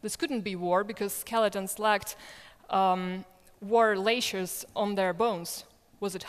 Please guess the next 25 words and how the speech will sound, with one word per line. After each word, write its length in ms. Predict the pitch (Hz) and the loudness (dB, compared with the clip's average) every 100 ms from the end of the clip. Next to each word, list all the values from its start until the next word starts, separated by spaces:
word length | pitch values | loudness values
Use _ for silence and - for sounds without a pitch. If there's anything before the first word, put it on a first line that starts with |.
| 269 | -4
hunger? 360 | 294 208 208 - - _ _ _ _ - | -2 -2 -4 -8 -20 _ _ _ _ -10
Epidemia? 680 | 185 190 185 277 311 233 254 - _ _ - _ _ _ _ - | -8 -8 -10 -8 -6 -6 -8 -16 _ _ -20 _ _ _ _ 0
Archaeology 580 | 214 226 247 277 269 220 | 0 2 2 4 4 2
itself 320 | 226 302 294 | -2 0 2
cannot 240 | - 247 262 | 0 -4 -2
take 200 | 254 214 | -4 -4
this 200 | 196 226 | -8 -6
research 380 | 302 - 190 - | -6 -4 -6 -4
any 220 | 214 202 | -4 -4
further. 440 | - 262 302 214 | -4 0 2 2
We 180 | 185 190 | -2 -4
have 280 | - 254 - | -2 -2 -2
to 160 | - 202 | -12 -10
intervene 760 | 202 190 175 170 190 339 262 - - - - | -8 -8 -8 -8 -8 -8 -10 -12 -18 -20 -12
with 200 | 175 165 | -10 0
biomolecular 760 | 185 180 170 170 175 - 165 | 2 2 0 0 -2 -4 -8
methods. 540 | 170 170 170 160 - - _ _ - | -4 -4 -6 -10 -12 -14 _ _ -8
Only 240 | 180 175 | -6 -6
then 260 | 175 220 277 | -4 -4 -4
can 160 | - | -8
we 80 | 175 | -10
trace 360 | 165 - 196 - | -10 -8 -8 -10
the 100 | 175 | -16
true 180 | - 185 | -14 -12
reason. 460 | 175 185 170 180 | -12 -14 -14 -18